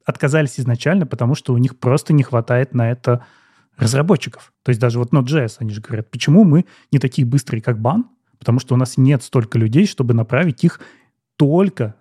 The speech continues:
в разработку оптимизаций. У нас есть ещё вопросы совместимости, безопасности и всего остального, что нам важно. И поэтому они движок просто берут со стороны. Но, казалось бы, наверное, что на сервере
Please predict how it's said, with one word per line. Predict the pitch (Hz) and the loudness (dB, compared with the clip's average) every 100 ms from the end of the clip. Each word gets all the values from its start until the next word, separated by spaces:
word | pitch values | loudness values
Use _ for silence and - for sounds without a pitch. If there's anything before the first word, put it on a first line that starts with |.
| _ | _
в | 131 | -6
разработку | 117 117 117 147 - | -2 -2 0 -2 -2
оптимизаций. | 120 127 120 117 110 - 147 _ _ _ _ _ | -4 0 2 2 -2 -6 -16 _ _ _ _ _
У | 135 | 0
нас | 120 120 | 0 0
есть | 123 117 123 | -2 -2 -2
ещё | - 131 | -2 0
вопросы | 113 113 - 113 123 | 0 0 -2 -4 -4
совместимости, | 120 110 113 - 226 220 180 139 | -4 -2 -4 2 4 6 2 -2
безопасности | 113 110 - 185 202 175 131 127 | -2 -4 -2 -2 0 -2 -4 -6
и | |
всего | 120 - 147 | -8 -4 -2
остального, | 165 - 131 143 | -4 -2 0 0
что | - | -2
нам | 127 127 | -2 -2
важно. | 110 131 110 98 _ _ _ - | 0 -2 -2 -10 _ _ _ -10
И | |
поэтому | 123 123 135 | -2 -2 0
они | 117 110 | -2 -2
движок | 110 117 220 | 0 2 0
просто | - 123 - | 0 -2 -2
берут | 117 113 - | -2 -4 -8
со | - | -12
стороны. | - 123 117 104 _ _ _ - | -6 0 0 0 _ _ _ -6
Но, | 123 - - | -6 -6 -4
казалось | 123 104 117 202 | -4 -2 -4 -4
бы, | 208 | 0
наверное, | 208 135 110 175 196 | 0 2 0 0 0
что | 139 - | -2 -2
на | 120 113 | -2 -2
сервере | - 151 190 160 147 | 0 0 0 -2 -4